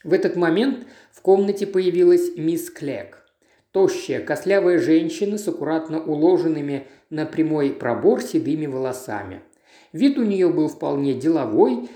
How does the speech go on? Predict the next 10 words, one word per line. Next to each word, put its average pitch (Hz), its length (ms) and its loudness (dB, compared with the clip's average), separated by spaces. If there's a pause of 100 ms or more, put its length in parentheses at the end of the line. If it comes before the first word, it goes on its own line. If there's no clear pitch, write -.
и 190 100 -6
внушающий 170 840 -2
уважение. 117 720 -4 (460)
Отвечая 277 480 -4
на 196 100 2
вопросы 175 420 0
Джепа, 143 580 0
она 156 200 -6
поведала 147 600 -2
нам, 214 380 -2